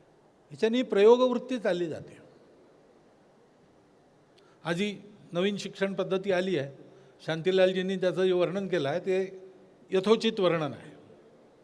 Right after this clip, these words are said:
आणि ती पूर्णपणे आपण अंमलबजावणीत आणू तर अविनाशजींनी जे सांगितलं आहे स्वप्न, त्या दिशेने पुढे जायला खूप मोठी मदत होईल.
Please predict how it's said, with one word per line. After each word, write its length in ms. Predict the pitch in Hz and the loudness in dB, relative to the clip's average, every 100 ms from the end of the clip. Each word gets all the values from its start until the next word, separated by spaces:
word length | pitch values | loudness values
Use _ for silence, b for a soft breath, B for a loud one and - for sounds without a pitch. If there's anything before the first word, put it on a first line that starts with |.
| - _ _ _ _ _ b b b b 151 | -20 _ _ _ _ _ b b b b -8
आणि 120 | 180 | -6
ती 100 | 190 | -6
पूर्णपणे 580 | 151 190 214 226 220 220 | 0 2 4 4 4 4
आपण 300 | 202 214 202 | 4 2 0
अंमलबजावणीत 760 | 190 208 208 202 202 214 208 | 2 2 4 2 2 0 -2
आणू 360 | 196 247 196 147 - - - - - - - - | 0 2 2 -2 -12 -20 -20 -20 -20 -20 -20 -2
तर 140 | 196 208 | 2 4
अविनाशजींनी 640 | 185 196 214 214 233 226 | 4 2 2 2 0 2
जे 260 | 220 214 208 - - - - - - - - - | 6 6 4 -4 -16 -18 -20 -20 -20 -20 -20 0
सांगितलं 480 | 180 185 226 226 | 0 2 0 6
आहे 240 | 196 139 - | 6 6 -2
स्वप्न, 460 | - 196 202 180 127 - - | 0 0 2 -6 -6 -10 -4
त्या 140 | 190 214 | 0 0
दिशेने 400 | 202 196 226 233 | -2 0 0 0
पुढे 280 | 202 190 | 0 0
जायला 240 | 208 202 226 | 2 2 0
खूप 160 | 226 | -4
मोठी 220 | 196 185 202 | -6 -4 -4
मदत 360 | 165 175 180 | -2 -2 -4
होईल. 200 | - 110 | -10 -20